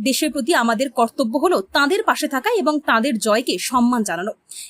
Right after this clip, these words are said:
এই তেরঙ্গা যাত্রা শুধুমাত্র একটি প্রতীকী পদযাত্রা নয়, এটি ছিল দেশপ্রেম, সংহতি এবং জাতীয়তাবোধের বহিঃপ্রকাশ।"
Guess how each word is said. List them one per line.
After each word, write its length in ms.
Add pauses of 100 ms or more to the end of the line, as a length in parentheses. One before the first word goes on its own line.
এই 140
তেরঙ্গা 380
যাত্রা 320
শুধুমাত্র 540
একটি 300
প্রতীকী 400
পদযাত্রা 520
নয়, 140 (120)
এটি 200
ছিল 200
দেশপ্রেম, 500 (200)
সংহতি 540
এবং 380
জাতীয়তাবোধের 800
বহিঃপ্রকাশ।" 600